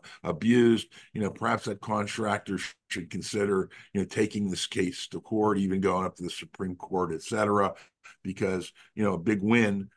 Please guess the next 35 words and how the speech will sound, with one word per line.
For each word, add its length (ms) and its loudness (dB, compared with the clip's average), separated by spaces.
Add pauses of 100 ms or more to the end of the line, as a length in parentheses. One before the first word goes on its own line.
(160)
uh, 280 -6 (380)
really 340 6
can 260 -4 (260)
benefit, 640 -2 (220)
uh, 240 -6
the 300 -6 (140)
industry. 600 -6 (880)
Uh, 200 0
just 160 -6
a 40 -16
cou-, 220 -4
a 40 -12
couple 260 0
final 340 2
things. 500 4
Uh, 140 0
she 140 -6
talked 300 -2
about 180 0
always 260 4
be 140 -6
careful 420 -2
what 180 0
you 80 -4 (140)
put 160 0
in 100 -2
writing. 520 2 (280)
She 120 -8
talked 320 4
about 300 0
<laughs> 20 -16
potential 500 0
problem 580 0
clients, 800 0 (380)
uh, 320 -6